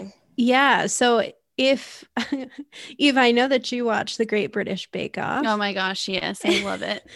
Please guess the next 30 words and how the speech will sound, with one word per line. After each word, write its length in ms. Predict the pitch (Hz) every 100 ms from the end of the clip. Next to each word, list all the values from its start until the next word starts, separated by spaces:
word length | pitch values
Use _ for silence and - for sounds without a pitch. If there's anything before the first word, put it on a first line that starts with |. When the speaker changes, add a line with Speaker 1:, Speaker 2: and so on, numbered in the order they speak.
| -
Speaker 2:
<laughs> 160 | -
So 260 | - 339 302
there 200 | 285 285
is, 500 | - - 349 403 -
Speaker 3:
Obsessed. 440 | 392 359 - - 494 -
Speaker 2:
<laughs> 0 | 339
there 200 | 311 311
is 220 | 285 294 254
an 100 | 359
Speaker 1:
<laughs> 0 |
Speaker 2:
episode 840 | 226 262 381 349 262 226 208 202 - - -
where 140 | 247 247
they 120 | 262
have 160 | 285 302
to 120 | 349
make, 320 | 302 269 262 247
like, 360 | 226 214 - _ -
a 100 | 214
jelly 1000 | 185 - 190 208 226 233 226 220 214 214 _ _ _
cake. 600 | - - 214 - - - - -
Did 180 | 233 247
you 120 | 294
see 200 | - 320
that 200 | 330 -
one? 200 | 330 339
It's 260 | 262 220 277
in 140 | 277
the 80 | 285
newest 480 | 240 226 247 - - -
series. 720 | - 220 185 - - 220 -